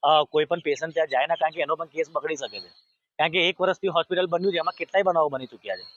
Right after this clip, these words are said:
અને હું જાહેર જનતાને પણ એ જ કહું છું કે જેની જેની જોડે બનાવ બન્યા છે, કોઈ પણ પૈસાની લાલચમાં ના હો, એમની બીકમાં પણ ના હો અને ખુલ્લેથી એમનો વિરોધ કરો. તો આજે તમારા છોકરા માટે લડશો તો કાલ ઉઠીને કોઈ બીજાના છોકરાને નુકસાન થતું હશે એ પણ બચશે,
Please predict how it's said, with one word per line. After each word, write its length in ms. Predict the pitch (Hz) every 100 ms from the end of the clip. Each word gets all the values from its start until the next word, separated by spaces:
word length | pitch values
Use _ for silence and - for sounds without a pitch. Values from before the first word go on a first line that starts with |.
| _ _ _ _ -
અને 160 | 139 175
હું 220 | 180 175 - 147
જાહેર 260 | 127 123 170
જનતાને 340 | 170 151 175
પણ 160 | 170 175
એ 60 | 175
જ 40 |
કહું 180 | - 180
છું 100 | 185
કે 80 | 180
જેની 240 | 139 165
જેની 200 | 165 170
જોડે 180 | 165 170
બનાવ 260 | 139 139 160
બન્યા 260 | 139 135 -
છે, 120 | 131 - _ _ _ _
કોઈ 160 | - 156
પણ 180 | 180 180
પૈસાની 400 | 139 135 165 180
લાલચમાં 500 | 139 165 160 165 165
ના 80 |
હો, 180 | 160 160 -
એમની 300 | 147 143 165
બીકમાં 380 | 147 120 - 156
પણ 120 | 175
ના 120 | 170 147
હો 120 | 151 - _ _ -
અને 140 | 160
ખુલ્લેથી 460 | 175 - 135 156 170
એમનો 200 | 180 180
વિરોધ 240 | 156 160
કરો. 220 | - 160 139
તો 100 | 151
આજે 160 | 147
તમારા 300 | - 135 147
છોકરા 260 | 165 151 165
માટે 180 | 165 170
લડશો 300 | 156 156 180 _ _ -
તો 60 |
કાલ 260 | 156 156 170
ઉઠીને 240 | 170 175
કોઈ 140 | 165 175
બીજાના 260 | 156 151 170
છોકરાને 300 | 165 160 165
નુકસાન 280 | 147 - 170
થતું 240 | 160 175
હશે 120 | 170
એ 40 | 160
પણ 100 | 175
બચશે, 340 | 175 156 -